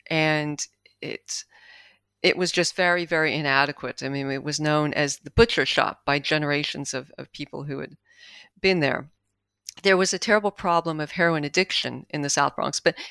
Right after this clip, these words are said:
and this was a time of many leftist, uh, political movements. As, you know, probably most people know, the, the nineteen sixties going into the nineteen seventies, there were, there was a lot of leftist political activism,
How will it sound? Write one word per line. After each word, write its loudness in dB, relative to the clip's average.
and 2
this 2
was 0
a 0
time 0
of -4
many 0
leftist, 0
uh, -6
political 2
movements. 2
As, 0
you -6
know, -6
probably 0
most -4
people -8
know, 2
the, -4
the -6
nineteen -2
sixties 0
going -2
into -6
the -6
nineteen -6
seventies, 0
there 2
were, 0
there -2
was 0
a 0
lot 2
of -10
leftist 0
political -4
activism, -2